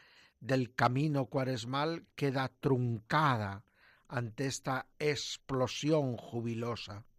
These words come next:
Pero lo cierto es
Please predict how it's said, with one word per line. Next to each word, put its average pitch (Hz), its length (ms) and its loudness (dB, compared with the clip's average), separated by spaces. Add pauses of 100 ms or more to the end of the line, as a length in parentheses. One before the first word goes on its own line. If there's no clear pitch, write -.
(1000)
Pero 147 460 2
lo 147 280 2
cierto 190 720 -4
es 165 500 -6